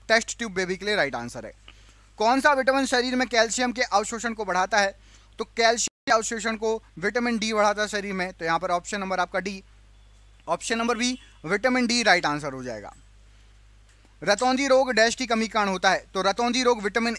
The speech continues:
ए की कमी कारण हो जाएगा। ऑप्शन नंबर ए, विटामिन ए राइट आंसर हो जाएगा प्रश्न के लिए। निम्नलिखित में से कौन सी बीमारी ज़्यादातर विटामिन सी की कमी से होती है? तो विटामिन सी की कमी से आपकी स्कर्वी रोग हो जाएगा।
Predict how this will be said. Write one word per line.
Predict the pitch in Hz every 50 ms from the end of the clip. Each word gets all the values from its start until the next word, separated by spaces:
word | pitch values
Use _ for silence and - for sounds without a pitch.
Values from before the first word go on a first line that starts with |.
| -
ए | 196 214
की | 202 214
कमी | 202 226 214 214 214
कारण | 196 214 196 196
हो | 185 175
जाएगा। | 175 170 170 170 170 180
ऑप्शन | 175 160 170 - - - 233 208
नंबर | 202 208 214
ए, | 208 208
विटामिन | 175 185 180 220 214 214 214 202 -
ए | 180 196 202
राइट | 185 170 160 147
आंसर | 151 143 143 - 156 139
हो | 139 135
जाएगा | 143 143 156 170
प्रश्न | 147 143 - - 127
के | 117
लिए। | 110 104 - _ _ _ _ _ _ _ - - - - 143
निम्नलिखित | 165 202 233 269 277 269 247 262 247
में | 254 262
से | 247 247
कौन | - 233 233 240
सी | 240 269
बीमारी | 226 240 233 233 233 233 240
ज़्यादातर | 202 214 208 220 202 240 226
विटामिन | 208 202 202 190 226 220 240 240 226
सी | - - 240
की | 202 233 233
कमी | 233 220 214 214
से | - 240
होती | 226 214 202 226 214
है? | 196 196 - - - - - -
तो | 202
विटामिन | 190 220 214 247 247 254 220
सी | 214 208 - 247 247
की | 214 254
कमी | 233 240 226 233
से | 196 240
आपकी | 226 226 208 214 240
स्कर्वी | 214 - - 233 220 208 226 240
रोग | 226 220 202
हो | 202
जाएगा। | 202 208 190 190 180 175 175